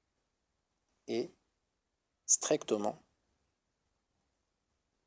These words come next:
كروسونت سور لانترفال زيرو بلس انفيني.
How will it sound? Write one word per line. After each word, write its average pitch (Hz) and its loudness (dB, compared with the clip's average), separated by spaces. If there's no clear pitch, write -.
كروسونت 120 10
سور - 8
لانترفال 139 4
زيرو 135 10
بلس 156 4
انفيني. 110 -4